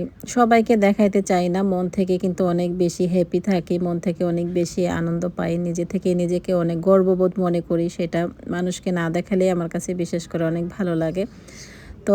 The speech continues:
আমি যেহেতু ব্লগ ভিডিও মেক করি, সেজন্য ভাবলাম আমার আজকের স্পেশাল ডেতে আমি আজকে আপনাদের সাথে শেয়ার করব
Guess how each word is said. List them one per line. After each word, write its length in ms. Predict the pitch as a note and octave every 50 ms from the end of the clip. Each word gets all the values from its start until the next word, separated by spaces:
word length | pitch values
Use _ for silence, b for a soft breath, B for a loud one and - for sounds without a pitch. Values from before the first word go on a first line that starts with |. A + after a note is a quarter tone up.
| F#3+ -
আমি 220 | - G#3 G3+ G#3 A3
যেহেতু 340 | G#3+ A3 A3+ A3+ A3 - A3+ G#3
ব্লগ 260 | G3 F#3+ F#3+ F#3+ F#3 F3+
ভিডিও 240 | - G#3 F#3+ G3 F#3+ F#3+
মেক 240 | F#3+ F#3+ F3+ F3 - -
করি, 240 | - F3+ E3+ F3+ F#3+
সেজন্য 400 | - - G3 F3 - F3+ E3+ F3 F3
ভাবলাম 460 | F3 - G3 F3+ E3+ E3+ E3+ E3+ E3+ E3+
আমার 280 | - F#3 F3+ F#3 F#3+ -
আজকের 380 | - G3 G3 - - - G3+ F#3+ F#3+
স্পেশাল 460 | F#3 - - G3 F#3+ F#3 - G3 F#3 F3
ডেতে 300 | F3+ F3 F3 F3 - G3 G3
আমি 140 | F#3+ F3+ F3 E3+
আজকে 320 | E3+ E3+ - - - F3+ F3 E3+
আপনাদের 300 | E3 - E3+ E3+ E3+ E3
সাথে 260 | - F3+ E3 - D#3+ E3
শেয়ার 260 | E3 - F#3 F3 E3+
করব 220 | E3+ - E3+ E3